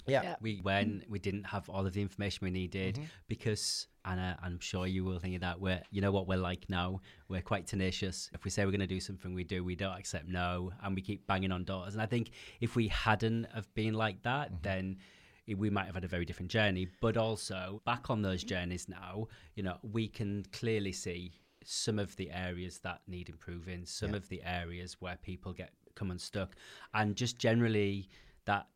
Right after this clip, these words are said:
Speaker 3: there needs to be a lot more support. We, we dealt with first-hand experience from an emotional point of view, uh, the, the, the lack of emotional
Speaker 1: The lack.
Speaker 3: support throughout our journey, and the impact that had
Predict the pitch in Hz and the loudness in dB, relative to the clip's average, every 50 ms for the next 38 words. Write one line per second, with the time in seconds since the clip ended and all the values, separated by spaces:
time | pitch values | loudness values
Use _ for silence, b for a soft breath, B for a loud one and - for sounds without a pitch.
0 | _ _ - 101 98 101 101 101 98 - - - 95 101 98 98 98 98 101 - | _ _ -2 0 0 0 0 -2 -2 -4 -6 -4 -4 -2 -2 0 0 -2 -2 -2
1 | 104 104 104 101 101 - 101 - - 127 117 90 80 82 98 95 92 - - _ | -2 -4 -2 -4 -4 -6 -8 -6 -6 -4 -4 -6 -6 -6 -6 -6 -6 -6 -10 _
2 | - 87 85 98 95 95 101 95 98 95 - 104 95 - - - - 107 104 101 | -12 -6 -4 -4 -2 0 0 0 0 -2 -4 -6 -6 -6 0 4 6 6 6 6
3 | - - - 101 95 92 95 - - - - 98 95 92 92 95 92 - - - | 4 0 0 0 0 0 -4 -6 -8 -4 -2 0 0 0 0 -2 -4 -6 -6 -6
4 | 92 90 90 90 92 95 95 95 - - 107 - - 95 95 90 90 90 - 90 | -4 -2 0 0 2 2 0 0 -2 -6 -8 -6 -6 -6 -6 -6 -8 -10 -10 -8
5 | 90 92 92 92 90 92 92 B B B B B B - 98 87 85 85 82 - | -6 -6 -6 -6 -6 -6 -8 B B B B B B -8 -6 -4 -4 -4 -6 -8
6 | - 90 85 78 98 92 80 92 90 92 95 95 - - - 104 92 - - - | -8 -10 -8 -8 -10 -6 -4 -2 0 2 2 2 2 0 -2 -2 -2 -4 -12 -14
7 | - - 95 92 92 92 - 95 90 87 90 - - 98 92 90 - - 95 90 | -8 -6 -4 -4 -4 -4 -2 -2 -2 -2 -4 -6 -6 -6 -8 -8 -8 -8 -6 -6
8 | 85 76 87 87 - - 92 90 87 90 90 90 90 90 90 B B B B - | -6 -6 -8 -8 -6 -4 -4 -4 -2 -2 -2 -4 -4 -6 -8 B B B B -2
9 | 107 104 107 107 110 113 117 117 123 110 101 - 107 92 - 101 110 104 101 98 | 0 2 4 4 2 2 0 0 -2 -4 -2 -4 -4 -4 -2 -2 -2 -2 -2 -2
10 | - | -6